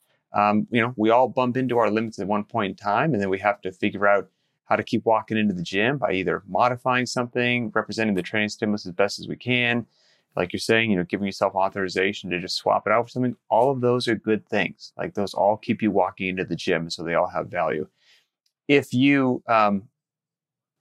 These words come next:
if you have this, if you have a question about this particular topic or comments about this topic,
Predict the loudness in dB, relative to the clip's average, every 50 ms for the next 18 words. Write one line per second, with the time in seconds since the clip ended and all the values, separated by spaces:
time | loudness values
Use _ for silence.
0 | _ -4 -4 -2 2 2 2 2 2 0 2 2 2 2 2 0 0 2 2 2
1 | 0 -4 -8 -10 _ _ _ _ _ _ _ _ _ _ _ _ _ _ _ _
2 | _ _ _ _ _ _ _ _ _ _ _ _ _ -2 -2 -2 0 2 0 0
3 | 0 0 2 2 4 2 2 0 -6 _ _ _ -6 -6 -6 -6 -2 -2 -2 -2
4 | -2 -4 -4 -2 0 2 4 2 2 0 -2 _ -10 -4 -2 -2 -2 -2 -8 -8
5 | -6 -4 -6 -4 -2 0 2 2 2 0 -2 _ _ _ _ _ _ _ _ _
6 | _ _ _ -2 0 2 2 2 0 -2 -4 -4 _ _ _ _ _ -2 2 2
7 | 2 2 0 -4 _ _ _ _ _ -4 -2 0 2 2 0 -2 -2 0 0 0
8 | 0 -2 -10 -6 -2 0 0 2 0 -2 -4